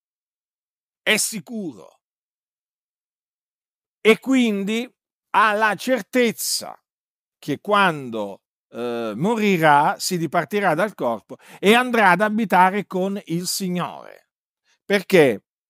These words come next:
appunto, coloro che muoiono in Cristo si dipartono dal corpo e vanno ad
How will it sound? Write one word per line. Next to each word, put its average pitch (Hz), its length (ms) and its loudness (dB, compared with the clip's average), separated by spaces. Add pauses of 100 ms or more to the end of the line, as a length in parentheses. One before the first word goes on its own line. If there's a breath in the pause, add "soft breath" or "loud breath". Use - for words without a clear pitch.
(680)
appunto, 139 960 -10
coloro 208 460 2
che 175 160 4
muoiono 151 720 2
in 214 240 2
Cristo 214 800 0 (880)
si - 240 -4
dipartono 196 720 0
dal 208 200 -2
corpo 147 520 0
e 202 140 0
vanno 175 500 0
ad 143 600 2